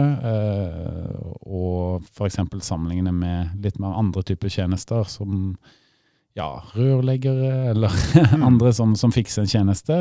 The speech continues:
Speaker 1: så synes jo jeg at det er ganske rimelig sånn sett, med
Speaker 2: Og
Speaker 1: det fokuset du får.
Speaker 2: Ja, og i den tida der så er det jo sånn at P T-en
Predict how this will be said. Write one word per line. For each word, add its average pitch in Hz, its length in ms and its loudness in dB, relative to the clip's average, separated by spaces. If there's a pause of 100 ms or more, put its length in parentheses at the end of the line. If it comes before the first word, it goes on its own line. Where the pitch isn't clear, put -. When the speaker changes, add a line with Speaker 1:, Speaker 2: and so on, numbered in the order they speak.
Speaker 1:
så 156 540 -4
synes 156 240 0
jo 117 60 2
jeg 95 120 2
at 87 120 -4
det 90 100 -6
er 82 60 -4
ganske - 240 -10
rimelig 73 500 -8
sånn 80 180 -6
sett, - 400 -12
med 101 200 -2
Speaker 2:
Og - 20 0
Speaker 1:
det 104 140 0
fokuset 90 540 -6
du 73 120 -6
får. - 180 -12 (120)
Speaker 2:
Ja, 95 140 -14
og 127 220 -8
i 120 100 -2
den 110 200 0
tida 135 280 -2
der 127 200 2
så 117 100 -4
er 120 60 -4
det 131 100 -6
jo 98 60 -8
sånn 107 160 -4
at 90 80 -14 (180)
P 113 140 0
T-en 107 180 -8